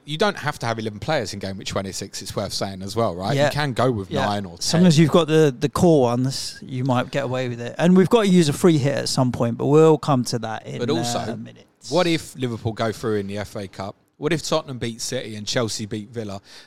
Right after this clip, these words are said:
Speaker 1: and they all have good draws in the fifth round as well, and they all look like suddenly they, they might all blank in game week twenty-nine as well? Then there's something really to think about, isn't there? Um,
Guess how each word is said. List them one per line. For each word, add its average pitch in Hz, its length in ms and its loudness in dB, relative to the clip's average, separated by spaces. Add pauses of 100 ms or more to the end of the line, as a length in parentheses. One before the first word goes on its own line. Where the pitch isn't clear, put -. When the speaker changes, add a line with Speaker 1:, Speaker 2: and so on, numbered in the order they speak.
Speaker 1:
and 110 120 -8
they 107 80 -4
all 110 140 -2
have 104 180 -2
good 107 120 -6
draws 107 360 -2
in 104 80 -8
the 95 60 -8
fifth - 280 -8
round 101 220 -8
as 92 120 -12
well, 101 300 -10 (300)
and 101 100 -10
they 110 60 -4
all 110 120 -4
look 113 140 -6
like 110 180 -10
suddenly 104 300 -6
they, 101 120 -8
they 110 200 -8
might 107 160 -4
all 107 140 -10
blank 104 340 -8
in 101 60 -8
game 104 240 -4
week 110 100 -10
twenty-nine 101 480 -4
as 90 140 -10
well? 104 340 -2 (1500)
Then 107 120 -4
there's 98 160 -6
something 98 380 -8
really 98 220 -6
to - 120 -10
think 98 240 -10
about, 90 300 -10
isn't 95 180 -14
there? 92 140 -20 (1600)
Um, 123 220 -8